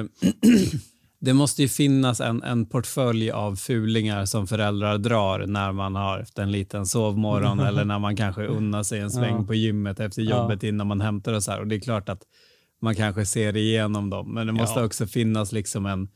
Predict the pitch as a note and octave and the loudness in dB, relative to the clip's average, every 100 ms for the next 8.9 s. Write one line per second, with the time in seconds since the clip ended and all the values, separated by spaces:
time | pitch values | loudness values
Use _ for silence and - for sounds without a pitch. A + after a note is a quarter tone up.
0 | _ _ _ _ _ - G2+ - A#2+ G#2+ | _ _ _ _ _ -8 -6 -4 -2 0
1 | G2+ G2+ G2 G2 F#2+ F2+ - - - _ | 0 -2 -2 -2 -2 -6 -10 -20 -20 _
2 | _ A2+ B2 B2+ B2+ B2+ B2 C3 C#3 D3 | _ -2 2 4 4 2 2 2 2 2
3 | D3 G#2+ A2 C#3 F3 - C#3+ C3+ B2+ A2 | 2 2 2 0 -2 -2 -4 -2 -2 -2
4 | G2 F#2+ G2 F#2 G2 F#2 - G#2 A2 G2 | -2 -2 -4 -4 -6 -6 -6 -6 -4 -4
5 | F2 - A#2 A#2 C3 - E3 C#3+ C#3+ B2 | -8 -10 -8 -4 -4 -2 -4 -4 -4 -6
6 | A2 F#2+ - - _ - A#2 - A#2 A2 | -6 -8 -14 -18 _ -6 -6 -4 -4 -4
7 | A2 A2 A#2 A#2 G#2 A#2+ A#2+ C#3+ - A2+ | -4 -4 -2 -2 -2 -2 0 -2 -2 -4
8 | C3+ E3+ B2+ G2+ F#2 E2+ - - | 2 2 2 0 -4 -8 -12 -14